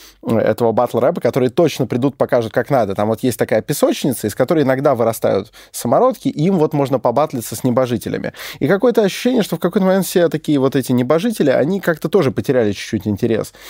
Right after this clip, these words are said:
И ты в том числе, такое ощущение. То есть сначала просто стали батлы реже-реже и исчезли.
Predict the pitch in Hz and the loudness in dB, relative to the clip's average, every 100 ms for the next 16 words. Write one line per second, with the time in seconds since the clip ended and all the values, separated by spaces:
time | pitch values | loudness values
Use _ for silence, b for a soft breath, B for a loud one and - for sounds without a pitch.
0 | B 175 196 202 - 113 - 113 120 104 | B 0 4 2 2 0 -2 -4 -2 -2
1 | - B - 113 110 - 120 107 104 139 | -4 B -4 0 0 0 -4 -2 0 0
2 | - 147 170 127 160 - 135 120 107 104 | 0 2 2 2 0 -2 -2 0 2 2
3 | 107 113 185 247 226 226 220 202 156 156 | 0 0 0 2 2 2 2 2 2 2
4 | 165 160 156 156 147 135 139 131 160 143 | 2 2 2 0 0 -2 -2 0 0 0
5 | 139 135 | 0 -2